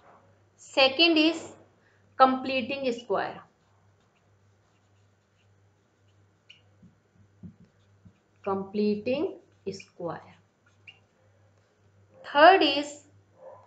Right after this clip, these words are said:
quadratic formula, quadratic formula।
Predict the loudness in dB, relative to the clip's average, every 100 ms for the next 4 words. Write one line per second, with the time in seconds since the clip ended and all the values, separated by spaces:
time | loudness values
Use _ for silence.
0 | _ -20 _ _ 2 2 2 -2 -6 -8
1 | -12 -12 -12 -14 -20 -20 -20 _ _ _
2 | _ _ _ -20 -20 _ _ _ _ _
3 | _ _ _ _ -20 -20 -20 _ _ -20
4 | -20 -20 -20 _ _ -20 -20 _ -20 -20
5 | -20 _ -20 _ -20 -20 -20 _ -16 -8
6 | -6 -6 -10 -10 -14 _ -10 -6 -6 -6
7 | -8 -10 -10 -16